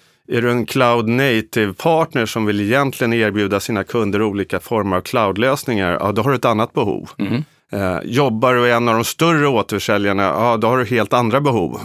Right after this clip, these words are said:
Speaker 1: Och allt det här måste ju vi, eh, när, när vi tittar på hur vi kan hjälpa till så, så gäller det också att förstå våra partners strategier och, och, eh, hur vårt erbjudande kan passa in i deras tankar, hur de ska nå till sina slutkunder.
Speaker 2: Mm.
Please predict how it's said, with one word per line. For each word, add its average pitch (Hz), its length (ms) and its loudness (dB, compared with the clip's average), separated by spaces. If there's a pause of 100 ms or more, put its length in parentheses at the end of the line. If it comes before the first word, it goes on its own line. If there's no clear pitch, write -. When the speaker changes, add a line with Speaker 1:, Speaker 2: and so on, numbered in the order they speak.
Speaker 1:
Och 131 140 2
allt 156 220 2
det 131 80 0
här 117 120 2
måste 110 320 -2
ju 104 100 2
vi, 98 260 0 (520)
eh, 50 40 -10 (420)
när, 123 200 0
när 120 140 2
vi 131 160 2
tittar 135 280 -2
på 110 140 -2
hur 104 300 -4
vi 104 160 0
kan 104 160 -4
hjälpa 98 220 -2
till 143 260 -2
så, 90 220 -6
så - 160 -10
gäller 120 320 0
det 104 60 2
också 98 180 -4
att - 60 -8
förstå 131 460 -2
våra 98 280 0
partners 117 880 -2
strategier 104 840 -2
och, 98 280 -2
och, - 300 -10
eh, 98 180 0
hur 110 220 0
vårt 101 340 -2
erbjudande 92 480 -2
kan 90 180 -6
passa 101 300 -4
in 113 140 -2
i 95 60 -2
deras 92 380 -4
tankar, 90 480 -2
hur 98 140 -4
de 90 200 -4
ska - 140 -8
nå 87 160 -4
till 82 140 -10
sina 87 220 -10
slutkunder. 113 520 -8 (180)
Speaker 2:
Mm. 131 180 -2